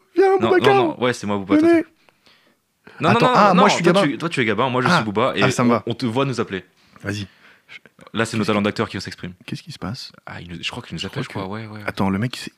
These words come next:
Speaker 1: <laughs> il se frotte les yeux.
Speaker 2: Ah, il s'est gazé lui-même.
Speaker 1: Oh, regarde, il pleure, Antoine.
Speaker 2: Bon, bon, vas-y, on rentre.
Speaker 1: Ouais, on y va.
Speaker 2: Allez, salut.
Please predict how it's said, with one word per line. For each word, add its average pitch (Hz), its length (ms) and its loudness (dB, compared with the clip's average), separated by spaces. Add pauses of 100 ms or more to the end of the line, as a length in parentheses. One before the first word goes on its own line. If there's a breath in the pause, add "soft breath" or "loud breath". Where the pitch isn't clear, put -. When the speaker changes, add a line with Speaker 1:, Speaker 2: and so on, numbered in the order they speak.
(140)
Speaker 1:
<laughs> - 300 0
il - 60 -12
se - 80 -12
frotte - 240 -6
les 120 200 -6
yeux. 151 60 -6 (140)
Speaker 2:
Ah, 120 120 -6
il 90 120 -6
s'est - 160 -10
gazé 87 220 -10
lui-même. 85 220 -14
Speaker 1:
Oh, 175 80 2
regarde, 202 260 2
il 170 60 2
pleure, 277 320 4
Antoine. 170 380 4 (160)
Speaker 2:
Bon, 95 100 -6 (460 loud breath)
bon, 95 80 -2
vas-y, 98 280 -2
on 98 100 -10
rentre. 110 240 -6 (380 loud breath)
Speaker 1:
Ouais, 143 80 6
on 139 100 4
y 123 80 4
va. 139 180 2
Speaker 2:
Allez, 95 140 -6
salut. 92 260 -10